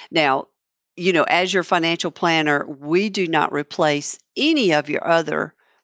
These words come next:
professionals. We don't replace your C P A. We don't replace your in-,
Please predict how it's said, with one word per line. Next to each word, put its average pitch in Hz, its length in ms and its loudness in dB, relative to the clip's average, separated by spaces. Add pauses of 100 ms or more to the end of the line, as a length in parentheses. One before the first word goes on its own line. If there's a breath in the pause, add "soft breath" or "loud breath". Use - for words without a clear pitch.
professionals. - 800 -4
We 160 140 -2
don't 143 180 0
replace 156 480 -2
your 160 120 -4
C 160 260 0
P 160 260 0
A. 151 220 4
We 156 160 -2
don't 151 160 0
replace 147 720 -2
your 151 240 0
in-, 147 200 -2